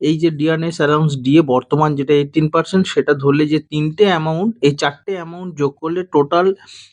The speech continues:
in hand স্যালারি যদি বলি, তাহলে পাচ্ছে তিরিশ হাজার দশ টাকা। এটা কিন্তু মাসের শেষে একজন এমপ্লয়ি, মানে যে ক্লার্ক হিসাবে জয়েন করবেন,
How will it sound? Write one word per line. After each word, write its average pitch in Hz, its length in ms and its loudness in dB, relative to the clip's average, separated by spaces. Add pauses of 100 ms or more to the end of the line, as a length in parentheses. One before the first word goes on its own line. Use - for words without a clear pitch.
(140)
in 202 200 6
hand 180 300 2
স্যালারি 131 420 -2
যদি 123 240 -4
বলি, 123 320 -4
তাহলে 131 400 -2
পাচ্ছে 131 420 -2
তিরিশ 127 460 0
হাজার 165 340 4 (580)
দশ 117 220 0
টাকা। 98 320 -8
এটা 131 280 0
কিন্তু 156 540 2 (360)
মাসের 131 320 0
শেষে 226 540 2 (380)
একজন 127 520 2 (260)
এমপ্লয়ি, 135 680 4 (120)
মানে 120 220 4
যে 131 340 4 (120)
ক্লার্ক 131 320 0 (440)
হিসাবে 143 380 2
জয়েন 139 360 0
করবেন, 185 400 4